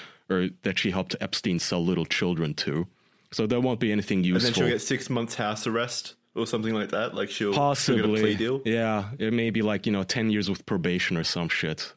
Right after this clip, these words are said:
Speaker 1: And she'll get off either scot-free or she, even if she gets life in prison, I think this woman has been involved enough to know that it's in her best interest to not piss off the powers that she's been meddling with and working with.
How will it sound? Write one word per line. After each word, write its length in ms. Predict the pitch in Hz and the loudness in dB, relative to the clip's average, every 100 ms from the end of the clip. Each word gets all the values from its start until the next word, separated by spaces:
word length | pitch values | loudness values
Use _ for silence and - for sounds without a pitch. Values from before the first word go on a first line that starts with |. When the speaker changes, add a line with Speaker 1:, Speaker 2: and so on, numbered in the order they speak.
| _ _ _ - | _ _ _ -6
Speaker 1:
And 140 | 92 | -4
she'll 220 | - 110 | 0 0
get 160 | 98 98 | 0 0
off 220 | 95 92 - | 0 -2 -2
either 240 | 104 98 | 0 0
scot-free 600 | 92 - 101 98 - 92 | -2 -2 -2 -2 0 0
or 120 | 95 | 2
she, 240 | 92 - 113 | 0 0 0
even 240 | 135 170 160 | 0 2 2
if 60 | |
she 360 | - 147 131 - - - - - | 2 4 4 0 -8 -18 -20 -4
gets 200 | 123 117 | -2 0
life 220 | 131 117 117 | 2 2 0
in 80 | |
prison, 320 | 98 107 95 85 | 0 0 0 0
I 140 | 104 | -2
think 240 | 135 107 | -2 -2
this 180 | 120 110 | 0 0
woman 340 | 104 107 110 104 | 2 2 2 2
has 180 | 101 92 | 0 0
been 360 | 104 101 90 - _ _ _ _ - - - | 0 2 0 -6 _ _ _ _ -20 -18 -4
involved 500 | 117 101 110 117 117 | -2 2 2 2 2
enough 280 | 104 104 - | 2 0 -2
to 140 | - | 0
know 240 | 104 101 95 | 2 2 2
that 140 | 95 | 0
it's 140 | 95 | 0
in 80 | 98 | 0
her 140 | 92 101 | 2 0
best 260 | 95 92 - | 0 -2 -2
interest 580 | 101 - 95 87 - - | -2 0 0 0 -2 -2
to 100 | 92 | 2
not 400 | 95 92 90 - | 2 0 -2 -6
piss 220 | - 101 104 | -4 -2 0
off 180 | 92 | 0
the 80 | 101 | -2
powers 440 | - 95 90 85 80 | -2 0 2 0 0
that 140 | 87 | -2
she's 200 | - 87 | -2 -2
been 180 | 92 87 | 0 0
meddling 460 | 85 85 80 78 76 | 0 0 0 0 -2
with 280 | 78 - - _ _ _ _ _ _ _ _ _ - | -4 -6 -18 _ _ _ _ _ _ _ _ _ -4
and 140 | 90 | 0
working 460 | 87 90 - 82 76 | 0 0 -2 -2 0
with. 280 | 78 - | -2 -4